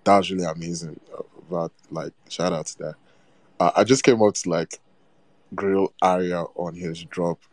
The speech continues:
'cause I saw the trailer, man, and that's, like, I mean, if, if you, you, if you could mint that trailer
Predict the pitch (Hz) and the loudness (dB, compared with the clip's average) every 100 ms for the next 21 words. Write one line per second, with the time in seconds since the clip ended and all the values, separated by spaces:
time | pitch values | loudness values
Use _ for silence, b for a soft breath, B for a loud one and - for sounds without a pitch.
0 | - 80 80 - 85 85 - 95 95 90 | -10 -8 -8 -6 -4 -4 0 2 4 0
1 | 82 - - 87 87 85 80 78 80 78 | -4 -6 -2 -2 -2 -4 -6 -10 -12 -8
2 | 87 85 92 92 85 80 80 - - b | -6 -2 0 0 0 -6 -8 -10 -20 b
3 | b b b b - 101 98 120 131 113 | b b b b 0 2 0 2 2 4
4 | 127 - 117 - 117 113 - 117 120 - | 0 2 0 2 -2 -2 0 2 2 0
5 | 110 110 131 120 104 104 - 98 95 87 | 0 6 4 6 4 4 2 0 0 -2